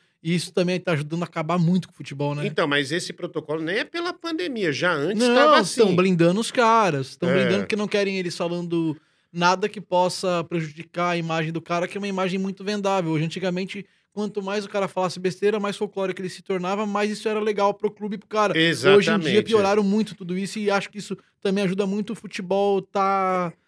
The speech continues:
Speaker 1: afunilando ou tá diminuindo, como você mesmo falou no começo do podcast aqui.
Speaker 2: Exata-, é, i-, isso aí é se pensar, né, cara? Porque hoje o cara, ele, e-, ele não é só jogador de futebol. Ele é um Instagram, ele é um twitteiro,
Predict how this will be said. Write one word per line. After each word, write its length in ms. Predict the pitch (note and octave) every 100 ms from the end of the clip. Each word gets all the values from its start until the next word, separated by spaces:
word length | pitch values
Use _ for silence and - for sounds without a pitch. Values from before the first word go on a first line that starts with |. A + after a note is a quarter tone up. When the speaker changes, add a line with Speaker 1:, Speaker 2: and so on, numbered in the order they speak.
| _ _ -
Speaker 1:
afunilando 800 | F#3 - G#3+ G3+ G3+ G#3 A3+ G#3
ou 280 | G#3 G#3+ G#3
tá 340 | - G#3 G3+
diminuindo, 560 | G3 G3 G3+ G3+ G3 G3+
como 220 | G#3 G3
você 220 | F#3+ -
mesmo 200 | F#3+ F#3+
falou 200 | F#3 G3
no 60 | F#3+
começo 280 | F#3 F3+ E3+
do 80 | E3+
podcast 480 | F#3 D#3+ D3 B2+
aqui. 80 | D3
Speaker 2:
Exata-, 500 | D3 C3 D3+ D3+ F3+ D3+
é, 500 | E3 F#3+ D#3 A2+ B2
i-, 160 | D3 -
isso 220 | E3 -
aí 160 | D#3 D#3
é 80 | E3
se 160 | -
pensar, 480 | D3+ G#3 G#3 - F3+
né, 140 | F3 F3+
cara? 340 | C#3+ A2 F#2+ _ _ _ _
Porque 340 | D3 D3 E3+
hoje 320 | D#3 D#3+ E3 F#3
o 40 |
cara, 340 | F#3 D3 C#3+ C#3+
ele, 300 | C#3 C3 C3
e-, 220 | D3+ D3 D3+
ele 160 | D#3
não 200 | D#3 E3
é 120 | F3+ A3+
só 240 | - D#3
jogador 440 | C3 C#3 B2+ B2 C3+
de 100 | -
futebol. 580 | C3+ C#3 A2 G#2+ F#2+ - _ _ _
Ele 320 | C3+ C#3+ D3+ D3
é 140 | C#3
um 160 | C#3 C#3
Instagram, 840 | - A#2+ G#2 A#2 C3 F3 A3+ A#3+ - _ -
ele 260 | C#3 C3+
é 80 | C#3
um 80 | C3+
twitteiro, 800 | - B2 A2+ - D#3+ G#3+ A#3